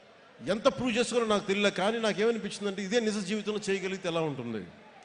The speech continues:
దానికి ఆ రోజు నేను నిర్ణయం తీసుకొని ఎంత నలిగిపోయానంటే ఒకసారి నా-, నాకే అనిపిస్తే ఎందుకు ఇలా చేసుకున్నానో నా జీవితాన్ని అనిపిస్తుంది. కానీ ఒక ఉద్దానంలో ఎవరు మమ్మల్ని పట్టించుకోరు అని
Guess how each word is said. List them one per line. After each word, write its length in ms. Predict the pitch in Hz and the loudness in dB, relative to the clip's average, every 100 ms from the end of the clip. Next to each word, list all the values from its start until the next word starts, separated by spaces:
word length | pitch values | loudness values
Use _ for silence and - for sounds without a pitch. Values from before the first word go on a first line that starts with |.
| - - - - - - - | -20 -20 -20 -20 -20 -14 0
దానికి 340 | 160 196 202 | 4 4 4
ఆ 80 | 190 | 4
రోజు 280 | 170 220 214 | 4 4 4
నేను 180 | 220 180 | 2 0
నిర్ణయం 320 | 180 214 208 | 0 2 2
తీసుకొని 760 | 190 190 - 196 175 147 151 156 - - - - - | 2 -4 -2 0 2 0 -2 -6 -14 -20 -20 -20 -6
ఎంత 180 | 127 196 | -2 2
నలిగిపోయానంటే 1080 | 214 196 208 220 208 196 185 156 156 147 156 - - - - - - - - | 4 6 6 4 4 4 2 2 0 0 -2 -6 -18 -20 -20 -20 -20 -20 -12
ఒకసారి 580 | 135 185 196 208 220 185 | -4 -2 4 4 4 2
నా-, 160 | 175 | 0
నాకే 520 | 151 147 202 214 214 208 | -2 0 0 4 4 4
అనిపిస్తే 440 | 196 202 202 175 | 0 -4 -4 -2
ఎందుకు 280 | 151 185 208 | -2 -2 -2
ఇలా 120 | 214 202 | -2 0
చేసుకున్నానో 460 | 202 202 202 196 196 | -2 -2 -4 -2 -2
నా 100 | 175 | -2
జీవితాన్ని 440 | 151 190 202 185 | -2 -2 0 -2
అనిపిస్తుంది. 460 | 175 160 - 104 87 - - - - - - - - - - | -2 -2 -4 -10 -16 -18 -20 -20 -20 -20 -20 -20 -20 -20 -6
కానీ 540 | 160 226 214 208 208 202 - - - - - - - - - - - - | 0 4 4 4 2 -2 -10 -18 -20 -20 -20 -20 -20 -20 -20 -20 -12 -4
ఒక 120 | 185 | -2
ఉద్దానంలో 1040 | 151 160 - 233 240 233 233 226 233 240 | -2 -2 4 6 6 4 2 6 8 8
ఎవరు 380 | 185 170 202 240 | 6 4 6 6
మమ్మల్ని 320 | 233 226 220 | 6 4 2
పట్టించుకోరు 880 | - 180 - 240 226 220 214 220 208 | 4 2 2 -2 0 -2 4 4 6
అని 140 | 208 | 4